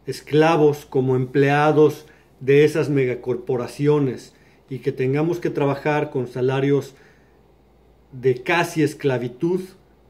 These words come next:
de sol a sol, o peor aún, como está ocurriendo aquí en Canadá,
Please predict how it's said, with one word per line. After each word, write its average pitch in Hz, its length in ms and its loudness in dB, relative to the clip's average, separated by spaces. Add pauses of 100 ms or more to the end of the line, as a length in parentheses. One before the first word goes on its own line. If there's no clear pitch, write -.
(880)
de 127 200 -6
sol 156 280 4
a 131 80 0
sol, 175 560 4 (320)
o 135 180 -10
peor 165 260 4
aún, 180 300 4
como 139 220 0
está 151 180 -2
ocurriendo 147 420 0
aquí 143 140 -6
en 139 100 -2
Canadá, 131 560 -6